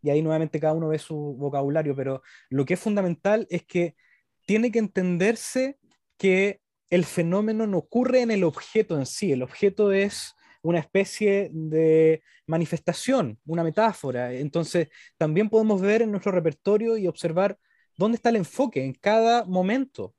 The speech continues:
y especialmente a nivel macro, con la pieza que estamos performando. A veces, si no le ponemos atención a eso, nos concentramos demasiado en las cartas, cuando en realidad quizás las cartas no necesitan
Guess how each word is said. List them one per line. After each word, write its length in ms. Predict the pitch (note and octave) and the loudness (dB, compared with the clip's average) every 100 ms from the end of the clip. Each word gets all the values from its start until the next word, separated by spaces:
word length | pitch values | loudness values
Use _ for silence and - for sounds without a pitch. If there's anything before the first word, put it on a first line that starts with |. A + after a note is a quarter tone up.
| _ | _
y 160 | E3 | -2
especialmente 520 | E3+ E3 F#3+ F#3+ G#3+ G#3+ | -2 -2 -2 -2 0 0
a 40 | |
nivel 180 | G3 F#3 | 0 0
macro, 340 | F#3+ A3+ E3 | -2 -2 -4
con 240 | D#3 E3 D#3+ | -4 -6 -2
la 180 | D#3+ | -4
pieza 280 | D3+ A3 A3+ | 0 -2 -2
que 60 | F3+ | -6
estamos 200 | F3+ E3 | -6 -6
performando. 480 | D#3 - D#3 D3 B2+ | -8 -6 -6 -6 -4
A 60 | |
veces, 320 | C#3 E3 F#3+ F#3 _ _ _ _ | -4 -4 -6 -8 _ _ _ _
si 200 | - - | -12 -6
no 100 | D#3 | -2
le 120 | F#3+ G#3 | 0 0
ponemos 300 | A3 G#3+ G#3 | -2 -2 0
atención 440 | F3+ D#3+ - G#3+ | -2 -2 -4 -2
a 100 | G3+ | -2
eso, 180 | G#3+ A3+ | -2 -4
nos 120 | F#3+ | -6
concentramos 520 | E3+ D3+ D3+ F#3+ G3+ | -6 -8 -4 -2 -2
demasiado 480 | F3+ E3 - C4 C#4+ | -2 -4 -4 -2 -2
en 60 | C#3+ | -4
las 120 | - | -8
cartas, 380 | G2 F2 - G2+ | -12 -12 -16 -10
cuando 180 | C#3+ C#3+ | -6 -4
en 80 | C#3+ | -2
realidad 240 | C#3 F3+ | 0 0
quizás 280 | F3+ - G3+ | -2 -2 -2
las 120 | F3+ | -2
cartas 280 | - G3 F#3 | -4 -4 -4
no 100 | F3+ | -4
necesitan 580 | F3 E3 D#3+ - B3 | -4 -6 -8 -6 -6